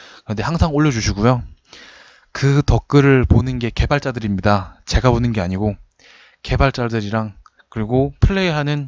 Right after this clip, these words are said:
유저분들의 입장에서 플레이하는 나, 나의 입장에서 어떤 게 훨씬 더 나의 만족감을 채워주고 나의 재미를 채워주는가 잘 생각해 보시고요.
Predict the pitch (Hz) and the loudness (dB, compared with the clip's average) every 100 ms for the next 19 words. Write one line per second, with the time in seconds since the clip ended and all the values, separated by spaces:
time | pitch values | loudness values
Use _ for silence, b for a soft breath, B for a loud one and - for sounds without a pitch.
0 | 113 117 123 123 110 107 101 - 107 101 | -4 -2 0 -2 -2 -2 -4 -4 -6 -2
1 | 104 98 - _ _ _ _ _ _ _ | -4 -6 -10 _ _ _ _ _ _ _
2 | _ 175 165 147 143 123 95 98 117 104 | _ 2 4 2 0 -2 0 0 0 0
3 | 117 123 - 123 104 95 104 B B B | 0 -2 -2 -4 -4 -8 -8 B B B
4 | B B - - 175 165 151 139 147 147 | B B -6 -4 -6 -2 -2 -2 -2 -2
5 | 131 113 101 123 110 120 - 131 123 - | -2 0 0 0 -2 -2 -2 -2 -6 -4
6 | 139 127 117 113 110 107 120 120 117 131 | -4 -4 -8 -6 -6 -4 -4 -4 -2 -2
7 | 123 110 110 104 110 104 _ b b b | -2 -8 -12 -10 -10 -10 _ b b b
8 | b b _ - - 143 131 - 113 110 | b b _ -12 -6 -4 -4 -4 -4 -6
9 | 104 104 117 | -6 -6 -6